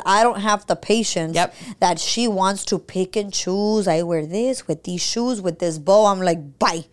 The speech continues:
Speaker 1: I don't have time for that." So my husband said one day, "You know, it's super annoying to shop with you, and it's so weird because people would love to have the ability to go shopping."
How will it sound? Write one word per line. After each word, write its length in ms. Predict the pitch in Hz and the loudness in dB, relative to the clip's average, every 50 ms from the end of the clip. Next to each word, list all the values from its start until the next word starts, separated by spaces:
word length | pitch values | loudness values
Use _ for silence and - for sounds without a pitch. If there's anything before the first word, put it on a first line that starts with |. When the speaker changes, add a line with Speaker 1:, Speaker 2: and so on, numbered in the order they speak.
| _ _ _ _ _ _ | _ _ _ _ _ _
Speaker 1:
I 40 | - | -2
don't 80 | 196 | -2
have 120 | 196 185 - | -2 0 0
time 180 | - 311 339 | 0 -2 0
for 100 | 285 240 | -2 -4
that." 220 | - - - - - - - - - - - - - - _ | -6 -6 -8 -10 -14 -20 -20 -20 -20 -20 -20 -20 -20 -20 _
So 320 | - - - 240 233 226 | -8 -2 2 4 4 4
my 200 | 190 196 208 202 | 2 0 -2 -2
husband 400 | 202 214 240 226 233 247 247 226 | -2 -2 -4 -4 -4 -6 -6 -4
said 320 | - - 226 202 185 180 - _ _ _ _ _ - | 0 2 4 4 4 2 -2 _ _ _ _ _ -10
one 200 | 190 185 180 180 | -6 -6 -4 0
day, 240 | 185 175 170 165 - | 0 0 0 0 -4
"You 180 | - 180 180 214 | -10 -8 -8 -6
know, 160 | 226 277 302 | -6 -4 -6
it's 100 | 330 247 - | -6 -6 -6
super 340 | - - 208 196 - 254 | -6 -6 -6 -4 -2 -2
annoying 340 | 262 240 214 190 185 196 208 | -2 -2 -2 -4 -4 -4 -4
to 100 | - 233 | -6 -6
shop 320 | 202 - - 156 156 151 - | -6 -4 -2 -2 -4 -2 -4
with 120 | 208 196 196 | -4 -4 -4
you, 140 | 220 233 226 | -4 -6 -4
and 80 | 202 175 | -6 -6
it's 120 | 156 - | -6 -8
so 280 | - - - 180 170 180 | -10 -6 -2 0 0 0
weird 460 | 208 185 175 170 165 175 190 214 208 | 0 -2 -2 -2 0 0 -2 -2 -2
because 440 | 214 185 - - 190 170 156 - - _ - - - - _ _ | -6 -8 -2 0 0 0 0 -2 -8 _ -20 -20 -20 -20 _ _
people 320 | - 226 214 - 233 233 214 | -6 -6 -4 -2 -2 0 2
would 160 | 208 185 160 | 2 2 2
love 380 | 156 156 160 175 180 180 - - | 0 0 2 2 2 2 0 -4
to 180 | - 190 185 - - | -6 -6 -6 -8 -10
have 360 | - 160 - - 185 185 180 - | -14 -8 -2 0 0 0 0 -2
the 120 | 202 185 | -4 -4
ability 360 | 160 151 - 175 175 175 170 | -4 -2 -2 -2 -2 -2 -4
to 160 | - - - | -10 -14 -6
go 140 | - 180 170 | -4 -2 -2
shopping." 640 | 160 - - - 165 165 160 160 - - - - 165 | -2 -2 -2 -2 -2 -2 -2 -6 -12 -16 -16 -20 -20